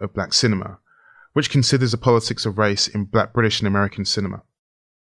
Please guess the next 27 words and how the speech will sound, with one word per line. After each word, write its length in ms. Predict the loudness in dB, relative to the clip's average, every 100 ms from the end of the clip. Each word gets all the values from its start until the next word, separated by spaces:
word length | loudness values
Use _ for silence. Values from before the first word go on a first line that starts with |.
| _ 0
In 120 | 4
my 120 | 4
course, 640 | 2 2 2 2 0 -2 -4
which 200 | -6 -4
is 80 |
based 280 | 0 -2 0
on 80 | 0
my 120 | 0
own 180 | 2 2
research, 600 | 2 -2 -4 -6 -10 -16 _ _ _ 0
I 100 | 0
explore 360 | 0 2 4
the 80 | 4
concept 420 | 0 2 2 0
of 120 | 0
Black 200 | 0 0
film 400 | 0 4 4 4 2
and 80 | -4
its 120 | -2
interpretations, 1080 | -2 2 2 0 0 2 2 0 -6 -12 -16 _ _ -4
using 340 | 2 4 4
these 280 | 6 4 2
varying 320 | 2 2 2
definitions 680 | -2 -2 2 2 0 -4 -4
through 140 | -4 -4
past, 500 | 2 2 2 -6 -6
emerging, 560 | 0 2 2 2 -2